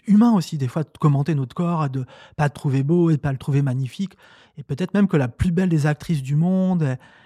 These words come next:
euh, celle qui répondrait vraiment aux standards de beauté de notre société, peut-être même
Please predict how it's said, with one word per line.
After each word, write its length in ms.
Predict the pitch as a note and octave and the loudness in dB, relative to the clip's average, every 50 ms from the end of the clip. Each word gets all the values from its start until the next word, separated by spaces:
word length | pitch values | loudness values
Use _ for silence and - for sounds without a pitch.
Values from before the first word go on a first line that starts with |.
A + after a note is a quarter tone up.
| _ _ - | _ _ -16
euh, 280 | - - - C3 C3 C#3 | -14 -14 -14 -14 -16 -16
celle 180 | - - D3+ C3+ | -10 -8 -8 -6
qui 140 | - C#3 | -4 0
répondrait 420 | C3 C#3 C3 - D3+ C#3+ C#3 D#3+ D#3+ | 2 4 4 4 4 4 2 2 2
vraiment 320 | C3 C3+ D3 E3+ F#3+ F#3+ | 4 4 6 6 6 6
aux 40 | D#3+ | 4
standards 400 | - - D#3+ D3+ C#3+ D3+ C#3+ C#3+ | 4 2 0 2 2 4 2 2
de 60 | C#3+ | 2
beauté 360 | C3 D3 D3+ D3 - F3+ F3 | 4 4 4 4 4 2 2
de 40 | E3 | 2
notre 160 | D3 C3+ C3 | 2 0 -2
société, 520 | - - B2+ - - C3+ A#2+ - G#3 A3 G3+ - - - - _ - | -2 -6 -6 -4 -4 -8 -4 -2 -2 -4 -4 -6 -18 -20 -20 _ -12
peut-être 260 | - D3 F#3 F3 - | -6 -4 -4 -4 0
même 240 | - F#3+ A3+ A3+ G#3+ | 2 2 4 4 4